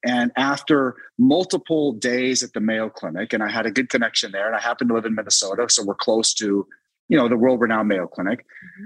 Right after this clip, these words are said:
Speaker 1: They, they told me and said, "Look, Steele, we don't know what the problem is, but we think maybe that it's stress. And we don't, it,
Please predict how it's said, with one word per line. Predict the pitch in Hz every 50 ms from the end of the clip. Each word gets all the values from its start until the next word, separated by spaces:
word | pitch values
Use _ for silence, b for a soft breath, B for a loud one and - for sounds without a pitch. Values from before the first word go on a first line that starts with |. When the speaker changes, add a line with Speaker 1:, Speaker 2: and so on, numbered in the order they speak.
| 233 -
Speaker 1:
They, | 123 147 147 147 139
they | - 147 143
told | 135 - 175 196 220 214 175
me | 170 147
and | 135 123 113
said, | - - 135 120 117
"Look, | 123 143 - -
Steele, | - - - 120 110 107 104 101 - _ -
we | 120 135 175
don't | 214 247 233 220 190
know | 151 143 143
what | 143 123 123 123 -
the | 123
problem | 117 - 120 110 107 110 107 107 101 87 85
is, | 85 80 80 78 78 - - b b b b b b b b _
but | - 87 127 131 120 117
we | 135 135
think | 123 - 110 110 101 - - -
maybe | 147 139 139 139 127 131 127
that | 110 117 113 110
it's | 104 - -
stress. | - - - 92 78 - - - - - - - _ _ _ - -
And | 135 131 127 127
we | 156 190
don't, | 196 185 170 147 - _ _ _ _ -
it, | 139 139